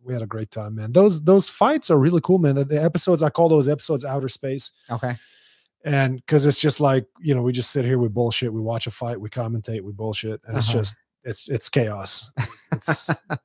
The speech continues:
Speaker 2: It's cool. I'm looking forward to this next one.
Speaker 1: Yeah, dude, it'll be very cool to
Speaker 2: Yeah,
Speaker 1: have you in
Speaker 2: yeah.
Speaker 1: here. We'll have a M M A ref in here. Um, so, yeah, man. What else you got?
Speaker 2: That's it, brother. Um, nah, man, thank you for having me here. I, I don't know, I,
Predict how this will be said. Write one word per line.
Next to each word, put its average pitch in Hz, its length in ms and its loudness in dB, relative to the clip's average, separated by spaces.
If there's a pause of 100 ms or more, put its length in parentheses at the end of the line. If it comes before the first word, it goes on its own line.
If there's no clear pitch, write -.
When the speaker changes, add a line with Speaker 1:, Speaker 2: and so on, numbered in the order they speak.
(580)
Speaker 2:
It's 185 180 -2
cool. 202 140 4
I'm 175 140 8
looking 196 240 4
forward 185 300 4
to 147 100 2
this 131 200 -2
next 135 260 -6
one. 113 200 -4 (140)
Speaker 1:
Yeah, 208 280 6
dude, 175 220 8
it'll 196 140 6
be 180 160 8
very 180 260 8
cool 175 80 6
to 160 60 8
Speaker 2:
Yeah, - 140 6 (140)
Speaker 1:
have 139 120 6
you 135 120 6
in 160 60 6
Speaker 2:
yeah. 160 60 6
Speaker 1:
here. 131 160 4
We'll 123 140 0
have 131 140 -2
a 123 240 -4
M 123 140 -8
M 120 100 -6
A 135 140 -4
ref 120 260 -6
in 120 100 -10
here. 117 280 -8 (720)
Um, 110 640 -4 (540)
so, 113 340 -4
yeah, 127 200 2
man. 196 240 0 (840)
What 139 120 -4
else 156 160 0
you 143 80 -6
got? 139 220 0 (680)
Speaker 2:
That's 170 240 2
it, 240 220 2
brother. 208 340 2 (160)
Um, 143 960 0 (720)
nah, 175 180 -8
man, 175 180 -2
thank 175 260 -2
you 196 120 0
for 156 340 2
having 175 320 0
me 147 140 2
here. 135 320 0
I, 156 200 2
I 180 120 2
don't 214 160 0
know, 196 280 2
I, 156 220 -4